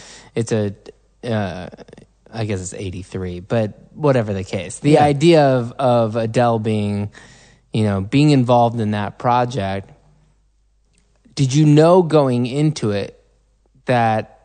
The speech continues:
Speaker 1: as much as you liked the song and as much as you liked Adele, did you have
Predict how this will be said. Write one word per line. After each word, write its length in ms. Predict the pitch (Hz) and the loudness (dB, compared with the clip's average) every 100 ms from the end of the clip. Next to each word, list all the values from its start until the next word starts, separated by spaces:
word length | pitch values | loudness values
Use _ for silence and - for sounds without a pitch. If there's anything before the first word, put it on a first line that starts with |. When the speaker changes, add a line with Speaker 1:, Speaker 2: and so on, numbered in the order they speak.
| _ | _
Speaker 1:
as 140 | - 170 | -4 0
much 240 | 208 - | 0 0
as 100 | 135 | -2
you 80 | 135 | 0
liked 240 | 131 120 | 0 -2
the 80 | 101 | -6
song 460 | - 147 139 110 107 | -4 0 0 0 -2
and 320 | 104 110 117 | -4 -4 -6
as 120 | 123 | -4
much 240 | 131 131 | -4 -4
as 120 | 117 117 | -6 -4
you 80 | |
liked 240 | 107 107 104 | -4 -4 -6
Adele, 480 | 104 120 120 110 101 | -4 0 0 0 -4
did 240 | 101 110 | -8 -2
you 80 | |
have 120 | 131 | -2